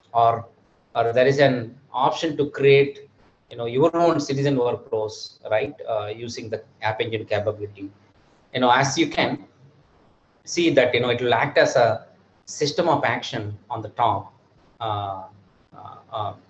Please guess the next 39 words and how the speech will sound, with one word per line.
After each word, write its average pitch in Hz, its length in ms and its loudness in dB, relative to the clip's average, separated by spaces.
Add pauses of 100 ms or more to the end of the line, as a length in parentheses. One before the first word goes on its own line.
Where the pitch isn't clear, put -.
(200)
on, 113 340 2
on 113 160 -4
connecting 143 380 2
to 139 60 6
any 131 180 6
of 170 160 4
your 139 160 6
system - 340 -2
of 131 160 2
records 113 380 -2
in 113 60 -10
the 107 60 -6
bottom. 101 460 -4 (260)
It - 160 -20
could 127 160 -10
be 120 100 0
like 107 200 2
an 104 80 -2
example 110 400 0
I 107 80 6
was 107 160 2
talking 107 360 -2
in 104 100 -8
the 101 60 -2
previous 98 320 -12
slide. 107 300 -2
It 107 120 -10
could 110 120 -10
be 113 100 -2
your 107 140 4
Oracle, 104 520 2
it 101 120 -4
could 110 140 -20
be 110 60 -6
your 107 120 2
E 107 140 4
R 98 160 6
P 101 60 -14
system, 101 420 -12